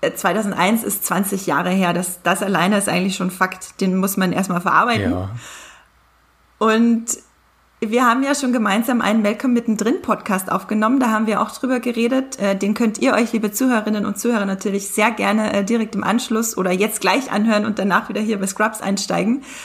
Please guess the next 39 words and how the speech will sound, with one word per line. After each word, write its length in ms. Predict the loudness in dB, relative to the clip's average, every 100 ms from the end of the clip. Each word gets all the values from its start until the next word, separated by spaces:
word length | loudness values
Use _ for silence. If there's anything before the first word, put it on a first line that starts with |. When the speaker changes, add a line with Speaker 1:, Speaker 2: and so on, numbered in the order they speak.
| -8
Speaker 1:
weil 340 | 0 2 4
Malcolm 320 | 2 2 2 0
mittendrin 380 | 0 -4 -2 -2
startete 460 | 0 -2 -2 -6
zweitausend. 880 | -4 -4 -4 -2 0 0 0 -2 -6 -20 -20 -20 -20 -4
Ähm, 360 | 0 2 2 0
das 180 | 0
heißt, 380 | 2 2 0 -2
die 200 | -2 0
liefen 380 | 0 0 0 0
parallel, 460 | 0 0 2 2 2
die 100 | 0
beiden 320 | 0 0 0
Serien, 720 | 0 0 0 0 2 4 2 0
äh, 260 | 0 0 2
was 180 | 0 -2
ich 160 | -4
auch 260 | 0 0 -2
re-, 140 | -6 -4
in 260 | -4 -2 0
Retrospektive 760 | -2 -2 -2 -2 -6 -4 -2
sehr 220 | -2 0 -2
interessant 480 | -4 -4 -2 -2
finde. 340 | 0 2 2 0
Speaker 2:
Mhm. 120 | -4 -14 -20 -20 -20 -20 -20 _ _ -4
Speaker 1:
Und 420 | 2 4 4 2
man 160 | 0 2
muss 120 | 2
sich 120 | 0
mal 120 | -2 -2
vor 200 | 0 2
Augen 200 | 2 2
halten, 280 | 2 0
zweitausendeins 920 | 0 0 0 -2 -2 0 2 0 -2 -12 _ _ _ _
lief 400 | -2 0 0 -2 -10
die 100 | -6
siebte 340 | -2 -2 -2 -4
Staffel 360 | -2 -2 -4
Friends. 580 | -4 -2 0 0 -2 -6